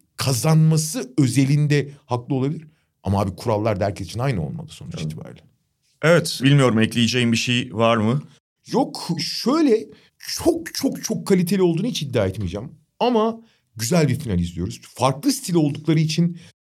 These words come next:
Speaker 1: tek kelimeyle olağanüstü bir Curry izliyoruz. Ve eğer olur da Boston şampiyon olursa bence bu sezonun belki de kalitesiyle ilgili de bir gösterge olabilir bu. Biraz
Speaker 2: Hı hı.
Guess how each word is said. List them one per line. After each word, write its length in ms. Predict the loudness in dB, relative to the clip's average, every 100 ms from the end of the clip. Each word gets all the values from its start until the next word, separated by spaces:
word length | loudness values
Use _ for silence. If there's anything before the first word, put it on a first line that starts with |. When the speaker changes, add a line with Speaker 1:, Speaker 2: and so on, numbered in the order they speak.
| -4
Speaker 1:
tek 200 | -2 0
kelimeyle 300 | 0 2 2
olağanüstü 540 | 2 2 0 -2 -6
bir 100 | -10
Curry 220 | -4 -4
izliyoruz. 460 | -2 -4 -6 -8 -18 _ _ _ _ -4
Ve 300 | -4 -4 -6
eğer 340 | -2 0 2 0 0
olur 380 | -2 0 0 2
da 260 | 0 -2 -10 _ _ _
Boston 400 | 0 0 0 -2
şampiyon 480 | 0 2 0 2 2
olursa 420 | 0 -2 -2 -4 -6 _ _ _ _ _ _ _ _ _ -10
bence 480 | -2 2 2 2 2
bu 60 |
sezonun 600 | 0 0 2 2 2 2
belki 260 | 2 2 0
de 120 | -2
kalitesiyle 600 | 2 2 2 0 0 0
ilgili 260 | 2 0 0
de 100 | 0
bir 80 | 2
gösterge 500 | 0 0 -2 0 0
olabilir 420 | -2 0 -2 -2
bu. 140 | -2
Biraz 380 | 0 0 -2
Speaker 2:
Hı 60 |
hı. 20 | -6